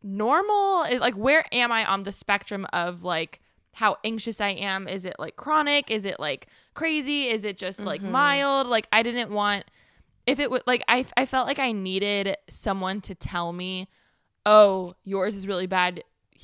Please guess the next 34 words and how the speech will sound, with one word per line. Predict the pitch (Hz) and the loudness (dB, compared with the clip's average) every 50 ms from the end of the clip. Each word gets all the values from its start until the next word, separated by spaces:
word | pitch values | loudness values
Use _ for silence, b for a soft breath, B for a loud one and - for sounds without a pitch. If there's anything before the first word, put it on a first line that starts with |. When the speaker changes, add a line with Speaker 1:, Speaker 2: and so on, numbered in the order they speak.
| - _ - | -14 _ 2
Speaker 1:
I | 196 202 202 | 2 4 4
would | 196 101 185 | 2 0 -2
recommend | - - - 196 190 190 185 180 | -2 -4 -2 -6 -6 -6 -4 -2
this." | 165 151 185 220 233 - - 196 | 0 0 0 0 -2 -6 -8 -4
But | 190 226 214 | 0 2 2
I'm | 208 202 - | 2 0 0
actually | - 208 208 - - 247 247 220 | -4 -4 -4 -6 -8 -8 -8 -6
glad | - 190 185 190 196 | -4 0 0 2 2
overall | 190 196 185 196 190 180 185 180 - _ _ - - | 2 0 0 0 0 2 2 0 -2 _ _ -4 -4
it | 202 180 | -4 -2
wasn't, | 175 175 240 208 185 190 220 240 226 | -2 0 0 0 0 0 -4 -4 -6
because | 240 - 208 196 | -8 -8 -6 -6
I | 190 190 | -6 -6
think | - - 208 220 220 | -4 -4 -4 -4 -4
it | 202 - | -6 -4
finally | - 196 196 202 202 | -2 -2 0 0 0
got | 196 208 - - | -2 -2 -2 -2
to | - | -6
the | 180 185 | -8 -8
point | - - 196 196 - - | -6 -4 -4 -4 -4 -4
of | 190 180 | -6 -6
me | 170 185 180 175 | -6 -6 -6 -6
being | 170 196 180 185 | -6 -6 -6 -4
like, | 175 165 170 - 175 | -6 -6 -8 -8 -4
"This | 170 185 185 - - | -4 -2 -2 -2 -4
is | 190 190 180 | -6 -6 -6
not | 190 165 143 - - | -4 -4 -4 -4 -4
normal. | 175 170 156 139 147 170 175 180 196 214 226 240 | -6 -4 -4 -4 -4 -2 -2 0 0 0 0 0
Like, | 226 208 190 180 - b b b b b b - | -2 -2 -4 -4 -6 b b b b b b 0
I | 185 175 175 | 2 2 2
can't | - - 208 151 - | 0 -4 -6 -6 -4
do | 156 175 147 | -4 -4 -2
this | 147 175 - | -2 -4 -4
anymore." | 196 208 220 220 226 233 247 247 262 269 269 | -4 -4 -4 -2 0 0 0 0 0 -2 -4